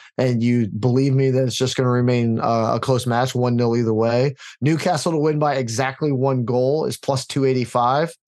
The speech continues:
So you can juice up that plus one fifty that they're not gonna run away with this thing.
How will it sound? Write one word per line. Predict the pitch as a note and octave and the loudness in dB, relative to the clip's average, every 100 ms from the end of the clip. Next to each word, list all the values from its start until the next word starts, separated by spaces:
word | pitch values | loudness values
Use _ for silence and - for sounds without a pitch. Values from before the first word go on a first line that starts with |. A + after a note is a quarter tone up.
| _ _ | _ _
So | - | -2
you | C#3 | -2
can | C3 B2+ | 0 0
juice | A2+ C#3 C#3+ | 0 0 0
up | C3+ | 0
that | C3 A#2+ | -2 -2
plus | C#3 C3+ | -4 -2
one | C3+ A#2+ | -2 -2
fifty | - C3 D3 | -2 -2 0
that | D3+ C3+ | -2 0
they're | B2 | 0
not | A#2+ A#2 | 0 0
gonna | B2 | -2
run | A#2 A#2+ | 0 0
away | A#2 A#2 | 2 2
with | B2+ C3 | 0 0
this | D3 | -2
thing. | D#3+ E3 E3+ | -2 -2 -2